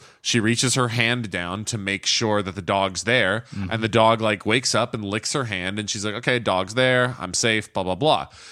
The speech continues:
Speaker 1: She wakes up in the mor-, it happens, like, two or three times in the night. She wakes up in the morning,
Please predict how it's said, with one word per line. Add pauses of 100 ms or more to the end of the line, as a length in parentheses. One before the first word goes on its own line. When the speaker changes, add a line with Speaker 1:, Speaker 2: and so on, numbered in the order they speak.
(140)
Speaker 1:
She
wakes
up
in
the
mor-,
it
happens,
like,
two
or
three
times
in
the
night. (300)
She
wakes
up
in
the
morning,